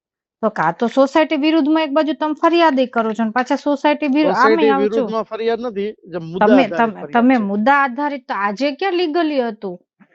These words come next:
Speaker 2: લીગલીમાં
Speaker 1: તમે
Speaker 2: તમે પણ
Speaker 1: લીગ-,
Speaker 2: એટલે તમારે સપોર્ટ
Speaker 1: લીગલીમાં
Speaker 2: કરવો છે ને,
Speaker 1: તમે
Speaker 2: રંગોળી
Speaker 1: સપોર્ટ
Speaker 2: ઉપયોગ
Speaker 1: પણ
Speaker 2: કરી છે, તમે
Speaker 1: સાંભળો
Speaker 2: ગાડી
Speaker 1: ના.
Speaker 2: બીજા
Speaker 1: નહીં, સાંભળો, મને આ રંગોળીની એની મને ખરેખર કઈ ખબર ય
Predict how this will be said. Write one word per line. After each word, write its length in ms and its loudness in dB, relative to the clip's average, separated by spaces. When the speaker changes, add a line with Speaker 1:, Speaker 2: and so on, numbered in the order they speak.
Speaker 2:
લીગલીમાં 360 0
Speaker 1:
તમે 240 4
Speaker 2:
તમે 180 0
પણ 180 -4
Speaker 1:
લીગ-, 260 0
Speaker 2:
એટલે 240 -4
તમારે 140 -8
સપોર્ટ 200 -2
Speaker 1:
લીગલીમાં 680 2
Speaker 2:
કરવો 180 -2
છે 60 -4
ને, 0 -
Speaker 1:
તમે 100 -8
Speaker 2:
રંગોળી 320 2
Speaker 1:
સપોર્ટ 220 2
Speaker 2:
ઉપયોગ 140 -4
Speaker 1:
પણ 80 2
Speaker 2:
કરી 140 -2
છે, 40 -6
તમે 120 -2
Speaker 1:
સાંભળો 280 0
Speaker 2:
ગાડી 140 2
Speaker 1:
ના. 120 2
Speaker 2:
બીજા 180 -6
Speaker 1:
નહીં, 120 0
સાંભળો, 500 0
મને 380 -2
આ 220 -2
રંગોળીની 600 0
એની 140 -2
મને 200 -4
ખરેખર 360 0
કઈ 140 0
ખબર 300 -2
ય 60 -2